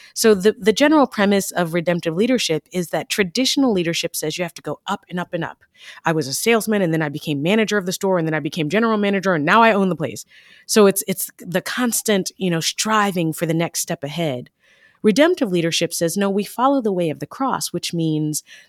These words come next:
the greatest moments of my life might also coincide with the lowest moments of my life. And in the same way that the crucifixion defined who Christ was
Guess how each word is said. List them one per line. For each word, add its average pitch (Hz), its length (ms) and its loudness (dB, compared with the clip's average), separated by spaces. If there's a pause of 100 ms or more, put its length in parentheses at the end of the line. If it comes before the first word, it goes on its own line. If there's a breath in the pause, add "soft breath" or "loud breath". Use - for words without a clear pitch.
the 202 80 2
greatest 220 460 0
moments 240 440 4
of 170 120 -4
my 160 140 0
life 220 380 -4
might 190 280 0
also 226 300 -4
coincide 220 600 -4
with - 140 -10
the 180 140 -4
lowest 185 560 -2
moments 147 400 -4
of 139 80 -6
my 135 180 -4
life. - 380 -10 (440)
And 214 80 2
in 220 80 6
the 220 80 2
same 262 320 2
way 247 240 2
that 202 140 -6
the 220 60 -6
crucifixion 233 760 -4
defined 208 760 -2
who 202 120 -2
Christ - 340 -4
was 208 400 0